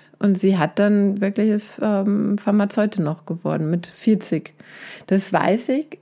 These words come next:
weiß ich, weil sie mir erzählt hat, auch ihre ganzen, die ganzen anderen Schüler wären zwanzig Jahre jünger als sie gewesen, ne? Das Krasse ist, wenn ich so jetzt rechne, ich meine, es ist einfach <laughs> zu rechnen,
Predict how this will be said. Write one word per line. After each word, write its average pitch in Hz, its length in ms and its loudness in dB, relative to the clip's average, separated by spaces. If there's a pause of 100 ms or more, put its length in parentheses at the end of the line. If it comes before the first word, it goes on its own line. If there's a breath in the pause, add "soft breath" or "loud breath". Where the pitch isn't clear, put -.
(100)
weiß 190 320 0
ich, 220 160 -4
weil 196 140 2
sie 185 100 2
mir 196 120 4
erzählt 208 340 0
hat, 190 120 2
auch 190 200 0
ihre 180 420 0 (320 loud breath)
ganzen, 190 720 4
die 185 80 -2
ganzen 190 340 2
anderen 220 360 2
Schüler 196 680 4
wären 185 300 2
zwanzig 185 340 2
Jahre 175 200 4
jünger 202 260 6
als 165 220 -2
sie 156 100 -2
gewesen, - 500 -2
ne? 233 240 0
Das 180 220 -4
Krasse - 440 -6
ist, 196 140 -2
wenn 175 140 0
ich 175 140 -2
so 170 300 0
jetzt 170 300 -4
rechne, 285 380 0
ich 208 60 2
meine, 180 180 2
es 170 80 -4
ist - 40 -2
einfach 202 300 -2
<laughs> - 20 -12
zu - 140 -2
rechnen, 240 460 2